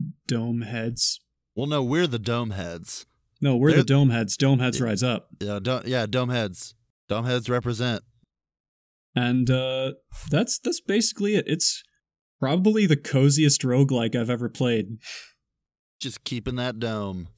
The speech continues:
Speaker 1: Yeah, I mean, that, that's an Im-, that, that's a fantasy I've had for such a long time. Just, just a dude sitting in his dome, weathering out the elements.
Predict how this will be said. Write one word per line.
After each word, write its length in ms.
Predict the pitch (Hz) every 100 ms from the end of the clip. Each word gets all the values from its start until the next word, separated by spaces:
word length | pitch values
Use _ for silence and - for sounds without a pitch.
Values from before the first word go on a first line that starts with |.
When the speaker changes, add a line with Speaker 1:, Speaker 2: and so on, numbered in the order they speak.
| _ _ _ -
Speaker 1:
Yeah, 320 | 135 131 113 -
I 80 | 127
mean, 280 | 139 143 131 - _ _ _ -
that, 300 | 156 202 135
that's 200 | 180 180
an 100 | 127
Im-, 320 | 127 127 - _ - _ _
that, 240 | 147 160 -
that's 180 | 160 139
a 60 |
fantasy 540 | - 139 131 131 127 117
I've 160 | 113
had 220 | 123 120
for 140 | - 123
such 260 | - 131
a 60 | 139
long 280 | 120 113 107
time. 340 | 127 113 107
Just, 340 | 101 139 - - _ _ _
just 200 | 143 -
a 60 | 135
dude 340 | 110 127 127
sitting 360 | - 135 127 127
in 120 | 117
his 180 | 110 104
dome, 460 | 117 120 117 110 - _ _ _ _ _ -
weathering 420 | 123 117 123 120
out 180 | 120 113
the 100 | 117
elements. 600 | 104 104 101 104 - -